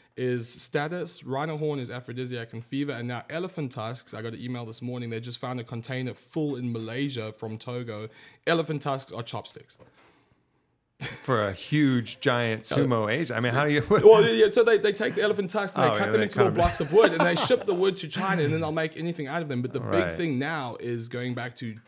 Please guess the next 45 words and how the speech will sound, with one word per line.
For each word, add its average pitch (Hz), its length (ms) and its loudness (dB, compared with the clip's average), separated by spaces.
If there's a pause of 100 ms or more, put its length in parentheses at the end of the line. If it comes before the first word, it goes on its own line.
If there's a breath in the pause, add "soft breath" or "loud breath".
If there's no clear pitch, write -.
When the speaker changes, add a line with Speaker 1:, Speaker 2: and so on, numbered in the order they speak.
(140)
Speaker 1:
ivory 120 420 -4
chopsticks. - 540 -14
That's 120 240 -8
the 135 80 -6
Speaker 2:
So 104 140 2
Speaker 1:
big 110 140 0
Speaker 2:
some 104 200 -4
kind 90 260 -6
of 82 60 -12
stash, 87 340 -4
some, 107 220 -4
like, 104 240 0
gator 107 260 0
shoes. 90 400 -6
Speaker 1:
Exactly. 151 540 0
And 139 180 -2
Speaker 2:
Gator 113 60 2 (180)
Speaker 1:
it's, 135 100 0
Speaker 2:
boots. 139 280 4
Speaker 1:
and - 100 4
I'm - 80 2
like, 208 240 -2
if 185 160 -6 (140)
elephants 220 480 -6
were 180 100 0
abundant 147 480 -4 (100)
everywhere, 151 380 -4
that's 131 180 -8
fine. 110 280 -10
I'm 123 160 -6
okay 160 280 -4
with 160 160 -6
killing 143 300 -6
animals 120 460 -8
to - 140 -16
conserve 113 420 -8
them. 95 100 -12
I 104 60 -10
know 120 160 -4
it's 117 100 -8
a 110 80 -6
hugely 165 540 -4
controversial 135 580 -8
thing, 127 200 -6
but 123 120 -6